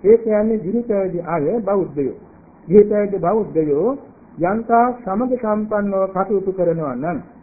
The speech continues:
ඒ සමග සම්පන්නව කටයුතු කරන්නා වූ බෞද්ධයන්ගේ එකතුව ඔවුන්ගේ පැවැත්ම, ඔවුන්ගේ ශීලාදී ගුණ,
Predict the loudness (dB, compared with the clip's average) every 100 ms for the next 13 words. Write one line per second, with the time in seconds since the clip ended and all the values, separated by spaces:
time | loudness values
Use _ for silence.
0 | -20 -20 -14 -4 -2 0 0 0 0 0
1 | -2 -2 -2 -2 -2 -2 -4 -2 0 0
2 | -2 -2 -2 -4 -4 -2 -2 -2 -2 -2
3 | -2 0 -2 -2 0 0 0 -2 -2 0
4 | 2 2 -2 -10 -20 -6 0 0 0 -2
5 | -2 -2 -2 -2 -2 -4 -2 -4 -6 -2
6 | 0 0 -2 -4 0 2 2 0 -2 -4
7 | 0 0